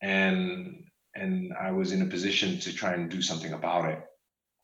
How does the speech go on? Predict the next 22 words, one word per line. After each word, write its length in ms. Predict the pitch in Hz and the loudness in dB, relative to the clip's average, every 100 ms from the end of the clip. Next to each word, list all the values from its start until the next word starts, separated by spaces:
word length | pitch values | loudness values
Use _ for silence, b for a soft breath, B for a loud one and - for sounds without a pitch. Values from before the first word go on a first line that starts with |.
| - | 0
And 120 | 95 | 4
it 220 | 98 92 | 4 4
became, 460 | 110 - 113 110 101 | 0 2 2 2 2
and 260 | 95 95 95 | 4 4 4
after 600 | 113 - 113 101 98 95 | 2 4 4 6 4 4
working 320 | 107 - 104 | 0 0 0
on 100 | 92 | 0
the 80 | 92 | 4
policy 420 | 110 110 113 - | 6 6 4 0
front 380 | - 98 101 90 | 2 2 4 0
and 120 | 85 | 0
collaborating 800 | 95 95 95 101 95 98 95 92 | 4 6 6 6 4 4 4 4
with 200 | 87 87 - b b - | 2 0 -6 b b 0
a 40 | 98 | 8
lot 160 | 110 | 8
of 120 | - | 8
brilliant 380 | 104 101 98 95 | 4 4 4 2
folks 360 | - 95 92 95 | 2 0 2 -2
at 80 | 90 | -2
the 140 | 85 | 2
World 260 | 95 92 95 | 2 2 4
Bank, 380 | 101 101 95 | 6 6 4